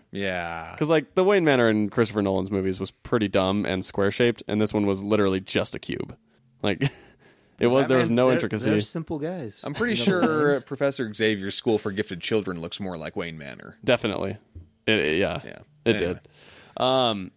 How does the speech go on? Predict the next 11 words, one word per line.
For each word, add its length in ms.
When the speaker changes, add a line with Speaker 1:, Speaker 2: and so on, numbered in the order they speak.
Speaker 2:
I 80
did 160
like 160
his 100
pad, 300
though, 160
his, 300
his 260
little 560
lakeside, 840
uh, 680